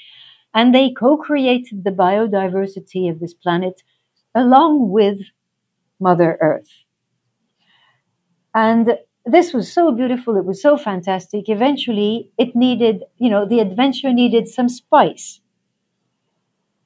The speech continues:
And at the same time,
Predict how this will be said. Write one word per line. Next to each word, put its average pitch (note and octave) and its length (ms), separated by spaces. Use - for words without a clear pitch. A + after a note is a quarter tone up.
And A3 400
at A3+ 160
the G#3+ 80
same G3+ 340
time, B3 580